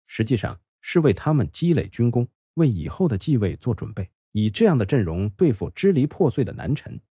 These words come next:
可谓是手到擒来，信心满满。但就在杨坚准备下令出发的时候，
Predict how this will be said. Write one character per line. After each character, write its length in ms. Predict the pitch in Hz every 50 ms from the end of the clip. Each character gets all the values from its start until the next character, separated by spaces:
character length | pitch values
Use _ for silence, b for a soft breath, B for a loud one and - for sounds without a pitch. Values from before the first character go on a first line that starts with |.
| _ _ _
可 160 | - - 101
谓 160 | 90 123 123
是 280 | 98 - - - - -
手 340 | _ - - - 80 - 62
到 240 | - - 185 151 80
擒 300 | 82 - - - 127 156
来， 240 | 120 80 87 139 - _ _ _
信 340 | - - - 240 202 127
心 160 | 87 - - 175
满 180 | 165 113 90
满。 220 | 143 175 127 - - _ _ _ _
但 180 | - 202 196 190
就 160 | - 254 214
在 120 | 151 117
杨 240 | 87 80 95 127 175
坚 200 | - 196 196 196
准 200 | - - 104 85
备 80 | 85 139
下 220 | 139 - 208 185
令 120 | 143 131 101
出 160 | 90 - 175
发 160 | 160 - 175
的 80 | 175 151
时 140 | 90 - -
候， 220 | - - - -